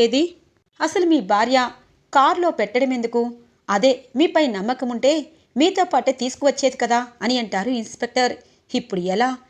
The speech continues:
ఈ పద్మావతి నన్ను ఇరుకున పెట్టాలనుకుంటుంది. రానమ్మ వస్తే నా గురించి మొత్తం చెప్పేస్తుంది. రానమ్మ ఇక్కడికి రాకూడదు.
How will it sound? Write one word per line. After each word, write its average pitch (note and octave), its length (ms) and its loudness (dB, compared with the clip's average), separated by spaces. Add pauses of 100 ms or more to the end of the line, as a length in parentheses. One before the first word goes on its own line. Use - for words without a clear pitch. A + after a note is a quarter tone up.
(180)
ఈ F4 100 4
పద్మావతి C#4+ 600 0
నన్ను B3+ 260 0 (460)
ఇరుకున D4 320 0
పెట్టాలనుకుంటుంది. B3 960 -2 (460)
రానమ్మ C4+ 400 2
వస్తే C4+ 320 0 (320)
నా F4+ 120 4
గురించి B3 380 -4
మొత్తం G#3 420 -2
చెప్పేస్తుంది. A#3+ 680 -4 (440)
రానమ్మ G#3 500 -4
ఇక్కడికి C4 400 -4
రాకూడదు. A3+ 560 0